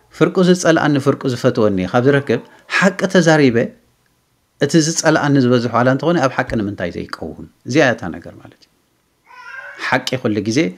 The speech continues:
ክንሕዛ ከም ዘለና ብእውነት፣ እ፣ በዚ ነግረ መንገደይ፣ እ፣ ወስ ከብለልኩም ስለ ዝደለኹ እየ። ስለዚ፣ እ፣ ውዕል ሰላም ከምዚ ኮይኑ ክበሃል ከሎ መጀመርታ ኣብ ርእሰይ ዝመጻኒ እዚ ታሪኩ፣ እ፣ ዝበሃል ማለት እዩ። እዚ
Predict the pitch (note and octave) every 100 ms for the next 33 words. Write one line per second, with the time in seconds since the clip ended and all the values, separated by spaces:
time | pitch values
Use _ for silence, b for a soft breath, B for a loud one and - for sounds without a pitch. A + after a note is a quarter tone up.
0 | b - G2+ - G#2 G#2 - F2+ F#2 F#2+
1 | A2 A#2+ A2 G#2+ C#3 - B B - G#2+
2 | G2+ G#2+ A2 A2 F2+ F#2 F#2 F#2 F#2 E2+
3 | B2 B2+ B2+ - G2 F#2 F#2 F#2+ G2+ -
4 | G2+ F2+ F#2+ F#2 G#2 F#2+ F#2+ G2+ A2 B2
5 | C#3 D3+ D#3+ B B - C3+ C#3+ D3 D3
6 | - A#2+ A2+ G#2+ A2 B2+ C#3 - C#3 -
7 | C#3+ C#3 C3+ D3 C#3 C3+ C#3 C3 G2+ -
8 | A#2 C3 C3+ E3 F3 F#3 B B - B2+
9 | F3+ F3+ F3 C#3 C3+ B2 A#2+ - A#2 A2+
10 | A#2+ - D3 F3 F#3 F#3 - G2 G#2 G2
11 | - - A2 G#2+ - G#2+ F#2+ F#2+ _ -
12 | F2+ F2 F2+ F2+ F2 F2 F#2 F#2 G#2 G#2
13 | F2+ E2+ F2+ F3 A#3 - G2